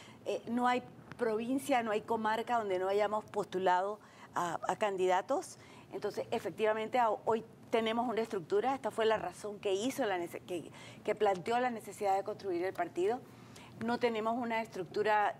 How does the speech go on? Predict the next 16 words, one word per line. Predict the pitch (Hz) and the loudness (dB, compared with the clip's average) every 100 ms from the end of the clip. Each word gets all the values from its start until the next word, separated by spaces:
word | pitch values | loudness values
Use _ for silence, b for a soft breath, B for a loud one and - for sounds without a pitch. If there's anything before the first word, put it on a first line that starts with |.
| 180 | -6
una | 208 220 | -6 -4
estructura | 220 190 202 202 208 190 - | -4 -2 2 4 4 2 0
de | 202 | -2
millones | 202 175 196 208 220 214 | 0 4 4 4 0 -2
ni | 190 | -2
una | 190 | -2
estructura | 220 180 - 190 190 165 139 | -4 -6 0 2 4 2 -2
de, | 156 - | -4 0
de | 202 | 0
ejércitos | 185 226 220 214 220 175 185 | 2 2 0 0 -6 -4 -4
completos, | 196 190 220 226 254 262 B B B - | -4 -4 0 0 -2 -6 B B B 0
pero | 214 185 | 2 2
sí | - 254 | 0 0
una | 247 240 233 | 0 0 -2
estructura | - 170 - 208 214 | -4 -8 -6 0 2
de | 208 170 | 2 0